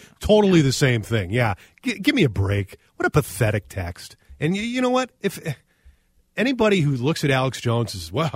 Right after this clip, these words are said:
you know, it's just, it's just, you know, raising questions." Imagine that if you're on, if, just put yourself in the situation of those families just for a split second and dealing with the tra-,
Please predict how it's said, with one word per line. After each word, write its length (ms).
you 80
know, 200
it's 100
just, 220
it's 140
just, 220
you 60
know, 80
raising 320
questions." 600
Imagine 420
that 200
if 120
you're 100
on, 200
if, 200
just 300
put 300
yourself 540
in 160
the 80
situation 680
of 80
those 160
families 400
just 280
for 100
a 60
split 400
second 420
and 400
dealing 300
with 140
the 60
tra-, 360